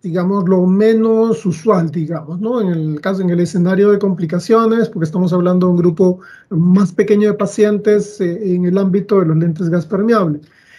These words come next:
En el caso particular de los lentes de contacto blandos, donde se ve un poco más el tema de,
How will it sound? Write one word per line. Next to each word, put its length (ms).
En 80
el 100
caso 300
particular 540
de 80
los 120
lentes 520
de 80
contacto 600
blandos, 520
donde 280
se 160
ve 140
un 100
poco 240
más 220
el 140
tema 340
de, 320